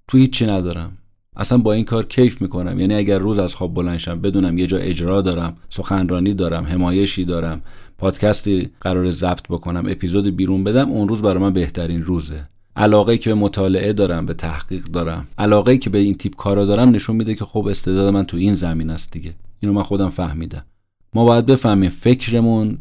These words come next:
مشغول چیه، حسمون درگیر چیه، رفتارمون به سمت انجام چه کارایی هست،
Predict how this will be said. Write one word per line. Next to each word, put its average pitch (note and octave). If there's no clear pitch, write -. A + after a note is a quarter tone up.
مشغول F#2+
چیه، D#2+
حسمون G2+
درگیر F2
چیه، E2+
رفتارمون G#2+
به F#2+
سمت G2
انجام G2+
چه B2+
کارایی F2+
هست، D#2